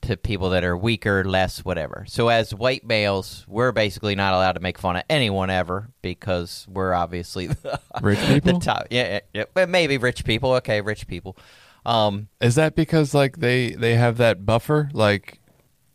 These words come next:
Speaker 2: you might hurt their feelings, but they always have that buffer of, like, "Well, I'm better than them, so that, of course they're gonna make fun
Speaker 1: Yeah,
Speaker 2: of me."
Speaker 1: well, for me personally, like, I don't necessarily agree with that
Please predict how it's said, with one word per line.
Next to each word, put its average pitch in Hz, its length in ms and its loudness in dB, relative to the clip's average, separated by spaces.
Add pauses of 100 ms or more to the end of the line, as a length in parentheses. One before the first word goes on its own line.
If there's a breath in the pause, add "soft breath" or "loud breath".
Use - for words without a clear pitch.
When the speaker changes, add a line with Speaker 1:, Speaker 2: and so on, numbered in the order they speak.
(180)
Speaker 2:
you 131 320 0
might 131 340 2
hurt 120 240 0
their 120 160 2
feelings, 127 440 4
but 113 160 2
they 110 120 6
always 110 260 6
have 113 160 2
that 107 200 4
buffer 113 320 4
of, 101 100 2
like, 98 220 2
"Well, 107 200 2
I'm 92 120 -2
better 113 220 2
than 101 220 -4
them, 92 240 -6
so 95 180 -8
that, 90 180 -6 (100)
of - 1300 -16
course 131 240 2
they're 87 100 -4
gonna 87 140 -6
make 82 160 -12
fun 202 60 -2
Speaker 1:
Yeah, 208 100 0
Speaker 2:
of - 60 -12
me." - 200 -16
Speaker 1:
well, 196 160 2
for 175 160 2
me 160 200 2
personally, 190 640 -2
like, 165 240 2
I 113 200 2
don't 131 220 0
necessarily 110 720 0
agree 98 400 0
with 98 220 -2
that 92 360 2